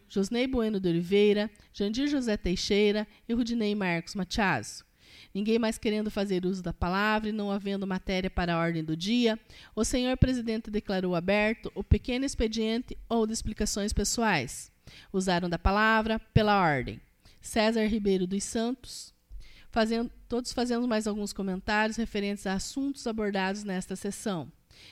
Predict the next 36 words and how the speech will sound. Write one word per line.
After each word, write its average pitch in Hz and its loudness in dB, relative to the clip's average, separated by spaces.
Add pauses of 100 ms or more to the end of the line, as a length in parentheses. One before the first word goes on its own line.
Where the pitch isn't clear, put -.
Ninguém 214 2
mais 226 -2
querendo 214 -2
usar 196 0
da 170 -4
palavra 214 0 (400)
e 214 -8
não 226 0
havendo 220 -2
mais 202 -2
nada 196 -4
a 180 -2
tratar, 214 -2 (240)
o 208 -6
senhor 226 -2
presidente 208 -2
encerrou 214 -4
a 220 -2
presente 202 -4
sessão, 233 -6
convocando 185 -6
outra 247 0 (220)
para 202 4
dia 285 0
e 294 0
hora 208 2
regimental. 214 -2 (460)
Boa 233 6
Ventura 208 -2
de 185 -6
São 233 -4
Roque, 240 0
em 233 -2
doze 202 0
de 240 0
julho 254 0